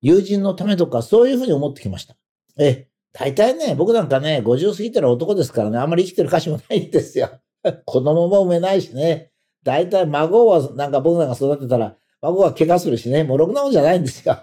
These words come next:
<laughs> だから、まあね、僕としては自分のことよりか、それで今私が参政党のことこう言ってるのはね、まあ一応私が参政党に二年間おりましてね、ああ、なるほどと思うことが多かった。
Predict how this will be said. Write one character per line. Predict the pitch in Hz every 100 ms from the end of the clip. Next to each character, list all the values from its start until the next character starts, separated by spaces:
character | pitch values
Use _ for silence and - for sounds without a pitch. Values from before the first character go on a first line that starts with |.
| _ _
<laughs> | _
だ | 226 -
か | - - - _ - _
ら、 | 208 240 180 131 _ _
ま | 220 247
あ |
ね、 | 175 196 - _ _
僕 | 185 196
と | 170
し |
て | -
は | 226 190 117 -
自 | 98
分 | 127 160
の | 175
こ | 170
と | 180
よ | 202
り | 165 170
か、 | 233 127 - _
そ | 190
れ |
で | 185
今 | 233 262
私 | 165 143 147
が | 170 156 -
参 | 147 156
政 | 165 160 160
党 |
の | 160
こ | 160
と | 156
こ | 131 127 123
う | _ _
言 | 131
っ | 139
て | 208
る | 202
の | 120
は | 95
ね、 | 170 185 _ _ -
ま |
あ | 170
一 | 156 262
応 | 240
私 | 226 202
が | 226
参 | 190 190
政 | 180 180 185
党 |
に | 165
二 | 156
年 | 180 196
間 | 160 104
お |
り | 123
ま | 143
し | 131
て | 85
ね、 | 151 175 _ _ _ _
あ | 175 214 208
あ、 |
な | 170 185
る |
ほ | 190
ど | 208
と | 208 151
思 | 175
う | 180
こ |
と | 131
が | 156
多 | 190
か | 123
っ | -
た。 | -